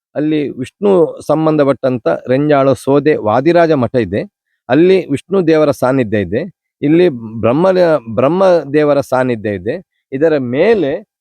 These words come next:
ವಿಶೇಷವಾಗಿ ಅಲ್ಲಿ ಈಶ್ವರ ದೇವರ ಸಾನ್ನಿಧ್ಯ ಇದೆ. ಹಾಗಾಗಿ ಇಲ್ಲಿ ಬ್ರಹ್ಮ, ವಿಷ್ಣು, ಮಹೇಶ್ವರಿ ಇರುವಂತ ಈ ಸಾನ್ನಿಧ್ಯ ಇರುವಂತ ಇದು ಜಾಗ. ಹಾಗಾಗಿ ಎಲ್ಲರೂ ಇದಕ್ಕೆ ರೆಂಜಾಳದ ಗ್ರಾಮ, ಆ,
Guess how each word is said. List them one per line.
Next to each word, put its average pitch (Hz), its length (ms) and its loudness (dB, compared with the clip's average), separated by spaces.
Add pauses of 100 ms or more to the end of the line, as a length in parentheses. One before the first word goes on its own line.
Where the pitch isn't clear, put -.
ವಿಶೇಷವಾಗಿ 156 760 2 (280)
ಅಲ್ಲಿ 165 200 2
ಈಶ್ವರ 180 460 0
ದೇವರ 147 300 0
ಸಾನ್ನಿಧ್ಯ 117 460 -2
ಇದೆ. 98 220 -6
ಹಾಗಾಗಿ 147 540 0
ಇಲ್ಲಿ 135 220 0 (300)
ಬ್ರಹ್ಮ, 135 300 0
ವಿಷ್ಣು, 160 500 0
ಮಹೇಶ್ವರಿ 147 540 0
ಇರುವಂತ 143 460 0 (140)
ಈ 165 200 2 (200)
ಸಾನ್ನಿಧ್ಯ 143 460 -2
ಇರುವಂತ 139 420 -2
ಇದು 156 300 0
ಜಾಗ. 117 360 0 (580)
ಹಾಗಾಗಿ 147 380 0
ಎಲ್ಲರೂ 165 540 2
ಇದಕ್ಕೆ 165 600 -2
ರೆಂಜಾಳದ 143 540 -2 (220)
ಗ್ರಾಮ, 139 300 2
ಆ, 135 460 0